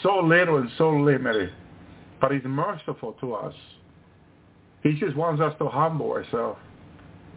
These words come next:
and know that he is God. He wants us to humble ourselves and be still and know that he's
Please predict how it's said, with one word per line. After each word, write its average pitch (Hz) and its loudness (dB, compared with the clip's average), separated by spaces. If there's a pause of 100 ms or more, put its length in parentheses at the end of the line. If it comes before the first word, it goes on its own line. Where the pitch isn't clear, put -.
(520)
and 135 4
know 185 6
that 127 4
he 139 2
is 113 0 (200)
God. 107 0 (920)
He 185 2
wants 214 2
us 175 0
to 147 -4
humble 170 0
ourselves 139 -2
and 143 -2
be 151 -2 (220)
still 208 4 (1700)
and 117 0
know 147 2
that 127 0
he's 120 -6